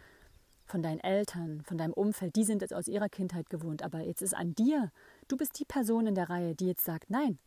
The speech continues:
es fühlt sich zwar gewohnt an, und auch Scheiße kann sich wie ein Zuhause anfühlen, aber du musst da nicht mehr mitmachen. Du kannst da rausgehen. Nimm all dein Abenteuersinn zusammen, all deinen Mut,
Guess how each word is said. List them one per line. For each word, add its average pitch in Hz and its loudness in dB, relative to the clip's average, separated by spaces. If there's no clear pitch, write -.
es - -6
fühlt 226 0
sich - 0
zwar 156 -2
gewohnt 190 0
an, 147 -4
und 175 -2
auch 165 -8
Scheiße - 2
kann 220 2
sich 226 -2
wie 233 4
ein 202 0
Zuhause 180 0
anfühlen, 151 -8
aber 143 -8
du 151 -6
musst 165 0
da 165 -2
nicht 160 -8
mehr 147 -6
mitmachen. 175 -2
Du - -16
kannst 339 -2
da 285 0
rausgehen. 233 -2
Nimm 254 4
all 269 2
dein 233 2
Abenteuersinn 175 0
zusammen, 151 -4
all 294 2
deinen 196 4
Mut, 202 4